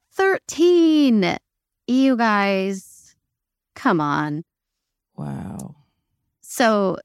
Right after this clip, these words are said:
Speaker 1: she talks about how she spends, she spent her adolescence in closed darkness. She's in a
Speaker 2: Mm.
Speaker 1: factory. And she
Speaker 2: Yeah.
Speaker 1: could hear the bombs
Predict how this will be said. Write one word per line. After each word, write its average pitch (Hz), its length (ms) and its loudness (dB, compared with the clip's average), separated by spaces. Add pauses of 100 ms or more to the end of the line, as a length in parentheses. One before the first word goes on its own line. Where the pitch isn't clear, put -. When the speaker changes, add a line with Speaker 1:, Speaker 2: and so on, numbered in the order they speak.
(140)
Speaker 1:
she 233 240 -4
talks 220 360 -2
about 214 260 0
how 208 120 -6
she 196 160 -6
spends, 190 460 -4 (160)
she - 160 -4
spent 190 320 -4
her 190 160 -2
adolescence 175 800 -4
in 180 120 0
closed 180 640 -4
darkness. 165 800 -6 (360)
She's - 180 -4
in 277 60 4
a 285 60 2
Speaker 2:
Mm. - 60 -10
Speaker 1:
factory. 202 520 -4 (600)
And 180 100 -8
she 202 80 -2
Speaker 2:
Yeah. 208 40 0
Speaker 1:
could 196 100 2
hear 180 380 0
the 170 100 -4
bombs 165 560 -2